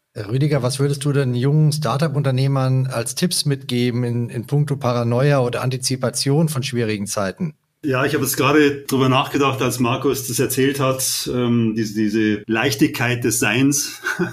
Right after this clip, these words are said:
Speaker 2: <laughs> Das ist ja ein Riesenvorteil beim Startup. Ja, du kommst aus der Hochschule, äh, hast vielleicht ein paar Kumpels kennengelernt, hast eine Idee entwickelt und,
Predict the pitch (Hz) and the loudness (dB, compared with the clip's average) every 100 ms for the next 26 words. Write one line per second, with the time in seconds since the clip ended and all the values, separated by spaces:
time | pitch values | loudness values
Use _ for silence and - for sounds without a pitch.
0 | - - 156 - - - - _ _ - | -6 -2 -2 0 -4 -8 -16 _ _ -4
1 | 120 135 - 147 131 117 135 135 127 131 | -2 -2 0 2 2 2 2 2 2 0
2 | 123 107 104 - 98 98 98 107 107 117 | 0 0 0 -2 -4 -4 -6 -2 -2 0
3 | 120 120 117 - - - 131 117 - 113 | 2 0 0 -6 -6 -6 -6 -6 -2 -2
4 | 110 107 131 127 139 123 127 123 123 120 | -2 -2 -4 -2 0 2 4 4 2 0
5 | 123 127 113 110 127 - 113 110 131 120 | -2 -4 -2 -2 -2 -2 -2 -2 -2 -2
6 | 117 139 135 127 - 123 120 117 120 120 | 0 0 2 0 2 2 4 2 2 2
7 | 113 127 123 120 117 120 127 120 120 120 | 0 -2 0 2 2 2 4 2 2 2
8 | 120 117 117 113 - | 0 2 -2 -2 -4